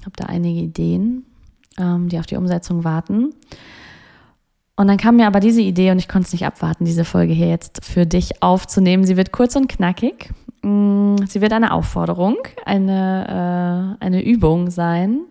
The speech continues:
Ähm, also einfach eine Idee. Ähm, und dann ist mir eingefallen, als ich die, äh, vorbereitet habe, dass, oder aufgefallen, dass du sie dann auch für dich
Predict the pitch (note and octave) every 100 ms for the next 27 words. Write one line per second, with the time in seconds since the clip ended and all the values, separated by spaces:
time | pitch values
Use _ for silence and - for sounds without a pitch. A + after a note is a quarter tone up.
0 | _ - - - - _ _ - F3 E3+
1 | F3 E3+ F3 F#3+ D#3+ - D#3 - - D3+
2 | E3 - F#3+ G3 A3 B3+ B3+ _ _ _
3 | _ _ _ _ _ _ G3 F#3 F#3 F3+
4 | F3+ F3+ F3 F3 F3 F3 F3+ - - -
5 | - - _ - F#3+ A3 A4 G#4 G3+ E3+
6 | E3+ E3+ F3 F3+ F3+ G3 F#3 F#3 F3+ -
7 | _ F3 F3 F3 - F3 E3+ E3+ F3+ F3+
8 | - - B3 A#3 F3+ F#3 E3+ F3 F#3+ G3
9 | G#3 F3+ F3 - - - - - C3+ -
10 | A#3 E3 - D3+ D3 C#3+ D3 C#3+ - -
11 | - - - D#3 D#3 D3 D3 D#3 - _
12 | _ - - - - - - D#3+ E3 E3+
13 | D3+ D3+ - D3+ C4 D#4 F#4 - - -